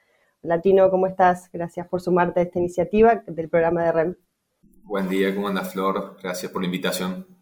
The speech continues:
Speaker 1: Bueno, gracias por sumarte. Vamos a arrancar un poco a charlar sobre lo que dije, enfermedades y fungicidas, interactuar un poco sobre esta problemática. Para arrancar con el espacio de intercambio, primero, bueno, este,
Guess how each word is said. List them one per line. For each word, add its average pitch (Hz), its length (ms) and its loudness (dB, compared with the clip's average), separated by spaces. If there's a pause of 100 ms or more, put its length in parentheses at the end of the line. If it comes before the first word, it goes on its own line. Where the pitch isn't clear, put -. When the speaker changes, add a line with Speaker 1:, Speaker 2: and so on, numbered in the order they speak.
(120)
Speaker 1:
Bueno, 170 520 -6
gracias 170 320 -6 (280)
por 170 160 -2
sumarte. 262 680 4
Vamos 220 260 2
a 190 60 -2
arrancar 185 340 0
un 202 60 0
poco 208 240 0
a 190 120 2
charlar 185 380 2
sobre 180 240 -4
lo 165 140 0
que 170 100 -2
dije, 214 540 2
enfermedades 185 800 2
y 175 40 -8
fungicidas, 220 800 4 (380)
interactuar 175 560 4
un 190 140 2
poco 196 260 2
sobre 175 280 0
esta 175 220 -2
problemática. 156 760 0 (100)
Para 170 400 4
arrancar 190 680 2 (140)
con 190 220 2
el 185 80 0
espacio 220 420 2
de 208 60 4
intercambio, 240 720 2
primero, 202 400 4
bueno, 170 320 2
este, 180 560 0